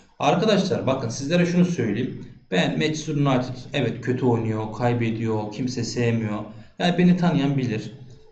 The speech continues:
Ben yaklaşık hani iki yıldır Manchester United'ı alıyorum sürekli. Belki iki yılda belki yirmi yirmi beş defa almışımdır.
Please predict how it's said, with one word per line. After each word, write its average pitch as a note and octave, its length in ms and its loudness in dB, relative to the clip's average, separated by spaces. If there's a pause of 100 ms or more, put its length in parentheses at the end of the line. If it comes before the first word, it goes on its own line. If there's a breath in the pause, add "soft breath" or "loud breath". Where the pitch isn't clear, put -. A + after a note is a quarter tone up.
(100)
Ben D3 180 2
yaklaşık C#3+ 480 -2
hani A#2+ 200 0
iki - 220 -4
yıldır A2 320 0
Manchester A2+ 480 -2
United'ı A#2+ 300 0 (120)
alıyorum G#2+ 460 -2
sürekli. G2 540 -6
Belki A#2+ 260 -4
iki A2+ 180 -8
yılda A2 400 -4 (420 loud breath)
belki C3 320 -2
yirmi A2+ 260 0
yirmi A2+ 200 2
beş B2 240 2
defa - 200 -4
almışımdır. G2 680 -4